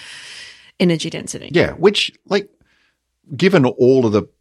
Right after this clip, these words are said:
Speaker 2: possible ways that could have gone, <sighs> again, we sort of come back to that, like, why would we be special? <laughs> You
Speaker 1: Mm,
Speaker 2: know,
Speaker 1: yeah,
Speaker 2: why,
Speaker 1: but does
Speaker 2: why
Speaker 1: feel
Speaker 2: would there be exactly that amount? But,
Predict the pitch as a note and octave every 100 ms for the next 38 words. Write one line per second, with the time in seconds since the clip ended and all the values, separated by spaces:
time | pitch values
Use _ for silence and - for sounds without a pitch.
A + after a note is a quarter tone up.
0 | - - A2+ G#2+ F2 E2 E2+ F#2 F2+ E2
1 | - F#2 - F#2 A2 G#2+ - - G#2+ C#3+
2 | C#3+ _ _ _ _ _ _ _ _ D#3
3 | D3 - - - - - _ _ _ _
4 | _ - A2+ C#3+ C#3 C3+ G#2 - G#2 C3+
5 | B2+ A#2+ A#2 A#2 A#2+ G#2+ - A2+ C3+ C#3+
6 | G3+ F#3+ F3+ F3 E3 E3 - E3+ A3+ -
7 | A#3+ B3 B3+ B3 B3 A3+ A3 A3+ A3+ A#3+
8 | A#3+ C4+ B3 D4 C4+ B3+ A3 A#3 A3 G3+
9 | E3 C3+ C#3 - F3 E3 E3 D#3+ D3+ F#3
10 | - A3+ A3